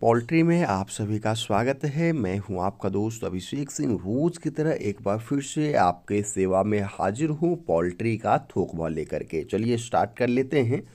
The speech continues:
वेस्ट बंगाल के आए हुए पोल्ट्री के रेट से। दोस्तों, हुगली से हमारे पास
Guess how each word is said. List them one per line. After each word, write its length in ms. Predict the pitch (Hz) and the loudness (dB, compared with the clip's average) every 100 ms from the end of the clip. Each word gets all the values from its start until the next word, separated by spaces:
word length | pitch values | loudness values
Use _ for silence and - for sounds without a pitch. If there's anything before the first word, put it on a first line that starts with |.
| - - - | -20 -20 -4
वेस्ट 280 | 107 113 113 | 2 2 2
बंगाल 360 | 104 101 92 95 | 2 4 4 2
के 120 | 107 | 0
आए 240 | - 85 95 | 0 2 2
हुए 200 | 95 147 - | 0 -2 2
पोल्ट्री 420 | 87 85 90 104 | 2 2 0 -2
के 160 | - 151 110 | 2 2 2
रेट 300 | 95 90 - | 4 2 2
से। 160 | 80 85 | -4 0
दोस्तों, 380 | 127 131 170 | 0 2 0
हुगली 320 | 131 120 120 127 | 0 -2 -2 -2
से 140 | 147 | 0
हमारे 240 | 123 117 117 | 2 2 2
पास 320 | 123 127 | 0 0